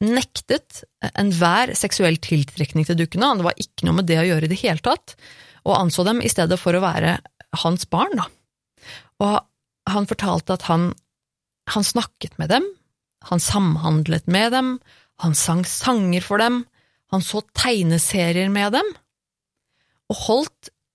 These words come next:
bursdagsselskaper for dem, for han hadde notert seg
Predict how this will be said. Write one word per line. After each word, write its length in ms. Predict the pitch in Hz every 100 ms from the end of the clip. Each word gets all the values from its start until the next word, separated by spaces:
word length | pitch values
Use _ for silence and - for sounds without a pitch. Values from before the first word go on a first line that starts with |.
| _
bursdagsselskaper 1200 | 180 156 160 - 190 - 202 - - - 202 233 - _
for 160 | - 220
dem, 80 | 370 - _
for 100 | -
han 100 | 202
hadde 160 | 185 190
notert 640 | 202 - - - 160 - -
seg 240 | - 302